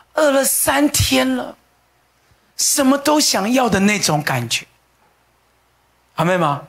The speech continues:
我给你看，这几个人哦，应该就是，哎，认得吗？就我们全台湾应该算是最会做饭的几个人。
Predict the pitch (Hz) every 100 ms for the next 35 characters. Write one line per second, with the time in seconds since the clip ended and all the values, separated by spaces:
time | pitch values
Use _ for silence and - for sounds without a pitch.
0 | _ _ _ - - - - 147 180 170
1 | 160 143 _ _ _ _ _ - _ _
2 | _ _ _ _ _ _ _ _ _ _
3 | _ - 247 - 165 143 160 147 135 143
4 | 131 123 - _ _ _ _ - 202 196
5 | 185 185 180 170 151 123 _ _ _ _
6 | 185 190 190 170 143 135 123 - - _
7 | _ _ _ _ _ _ - 180 180 170
8 | 165 - 160 160 175 170 170 165 170 160
9 | 156 170 160 151 160 143 151 135 127 113
10 | - -